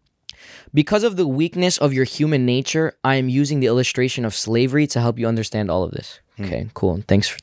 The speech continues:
Speaker 1: thank you. "Previously, you let yourselves be slaves to impurity and lawlessness,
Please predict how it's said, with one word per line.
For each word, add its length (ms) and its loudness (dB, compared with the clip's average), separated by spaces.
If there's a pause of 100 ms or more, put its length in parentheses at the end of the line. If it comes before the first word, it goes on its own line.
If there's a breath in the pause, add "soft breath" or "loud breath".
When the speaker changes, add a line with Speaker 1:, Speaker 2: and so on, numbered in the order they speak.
Speaker 1:
thank 180 -4
you. 160 -4 (640 loud breath)
"Previously, 580 0
you 240 0
let 200 0
yourselves 500 0
be 160 -2
slaves 880 -2
to 200 0
impurity 720 2
and 180 2
lawlessness, 800 0